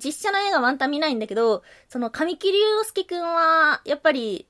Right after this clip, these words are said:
昔から子役時代からいろんな作品出てたのも知ってたし、神木くんの作品自体も、まあ、見たことはあったんですけども、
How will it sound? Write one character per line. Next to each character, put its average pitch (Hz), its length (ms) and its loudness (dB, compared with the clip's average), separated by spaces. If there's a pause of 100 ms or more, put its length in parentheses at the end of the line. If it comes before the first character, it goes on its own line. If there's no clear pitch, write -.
(160)
昔 262 300 -2
か 294 80 0
ら 262 100 2
子 330 100 2
役 302 200 0
時 285 80 -12
代 247 160 0
か - 80 -8
ら 208 200 0
い - 100 -8
ろ 247 100 -4
ん 247 80 -4
な 226 80 -6
作 - 220 -12
品 247 160 -4
出 294 100 -4
て 285 100 -14
た 214 100 -2
の 202 80 -10
も 180 160 -14
知 - 180 -14
っ - 20 -14
て - 260 -10
た 254 120 -4
し、 320 380 -2 (260)
神 330 200 -6
木 - 100 -18
く 370 140 -4
ん 370 40 -8
の 381 80 -4
作 359 220 -10
品 359 140 -8
自 359 140 -8
体 320 160 4
も、 339 440 0 (160)
ま 392 60 -4
あ、 - 20 0
見 415 80 4
た 415 100 0
こ - 100 -2
と 220 100 -4
は 180 160 0
あ 339 40 6
っ - 100 -4
た 269 100 -2
ん 220 60 -6
で 196 60 -14
す - 100 -14
け 196 80 -6
ど 202 80 -6
も、 262 300 0